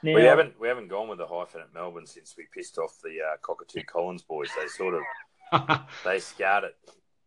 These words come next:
Speaker 2: Well, the, this guy's just trying to get back in and, uh, and, and make it popular again at, uh, at Demon Land. So now, if you can picture this, um,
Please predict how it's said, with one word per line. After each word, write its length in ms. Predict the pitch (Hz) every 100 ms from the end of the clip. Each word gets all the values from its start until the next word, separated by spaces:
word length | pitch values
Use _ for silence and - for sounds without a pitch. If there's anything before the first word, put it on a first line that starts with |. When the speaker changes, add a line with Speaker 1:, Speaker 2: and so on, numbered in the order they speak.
| _
Speaker 2:
Well, 480 | - 147 156 160 170
the, 280 | 165 165 -
this 260 | 170 185 -
guy's 340 | 180 170 160
just 260 | 160 160 -
trying 220 | 165 160
to 60 | 147
get 260 | 165 165
back 240 | 165 135 151
in 220 | 156 147
and, 260 | 139 139
uh, 280 | 139 135 135 135
and, 380 | 131 131 135 -
and 160 | 135 131
make 200 | 139 139
it 160 | 123 -
popular 440 | 151 156 135 127
again 340 | 120 127 127
at, 260 | 123 - -
uh, 120 | 123
at 160 | 127 127
Demon 340 | 135 135 139 123
Land. 260 | 123 120 120
So 300 | 135 131 131 - - - - -
now, 140 | 151
if 100 | 151
you 80 | 160
can 120 | 160
picture 280 | - 220 185
this, 380 | 170 175 - -
um, 640 | 156 147 147 143 143 139